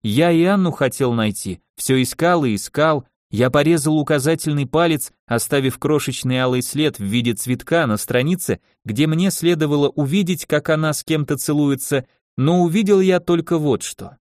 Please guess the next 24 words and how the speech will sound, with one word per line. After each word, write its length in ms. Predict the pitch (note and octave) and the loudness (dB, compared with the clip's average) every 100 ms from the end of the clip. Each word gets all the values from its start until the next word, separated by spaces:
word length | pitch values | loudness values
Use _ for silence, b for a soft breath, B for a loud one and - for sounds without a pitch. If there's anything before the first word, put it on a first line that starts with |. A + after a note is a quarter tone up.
| _ - | _ -6
Пустые 500 | C3 - - C3+ C3 | -4 -2 -2 0 0
листы. 480 | B2+ - A2 F#2+ - _ _ _ _ _ _ - | -2 -4 -6 -8 -12 _ _ _ _ _ _ -6
Мне 260 | A2 B2+ D3 | -2 0 0
захотелось 720 | B2+ C#3 B2+ C#3 B2+ A2 - | -2 -2 -2 0 0 0 -4
плакать, 600 | - B2+ D3 - - - _ _ _ _ _ _ G#2 | -2 0 0 -2 -10 -14 _ _ _ _ _ _ -2
но 80 | |
я 200 | A2+ C3 | 0 2
не 100 | D#3+ | 2
заплакал, 640 | D3+ D#3+ E3 F3+ E3+ A#2 G2+ | 0 0 2 0 2 0 0
а, 80 | G#2+ | 2
наверное, 500 | A2 C#3 C#3 C3+ B2+ | 2 0 0 0 0
надо 320 | C3+ F3+ D3 | 0 0 -2
было 300 | G2+ G2+ F#2 | 0 0 -2
бы. 200 | E2 D#2+ _ _ - | -6 -14 _ _ 0
Надо 260 | D3+ E3+ | 2 2
было 240 | D#3+ E3+ E3 | 2 4 4
утопить 540 | E3+ E3 D#3 F#3 E3 | 4 0 0 -4 -2
нас 240 | D3 C3+ | -2 -2
в 80 | - | -4
той 160 | D3 C3+ | -2 -2
комнате, 580 | C3 C3+ G#2+ F#2 - - _ | 0 0 0 -2 -8 -20 _
избавить 580 | - G2+ F#2+ C3+ C#3 B2+ | -6 -6 0 2 2 0
от 100 | A#2+ | -4
страданий. 720 | - B2 A#2 A2+ A#2+ G2 E2+ | -2 -2 0 2 0 0 -4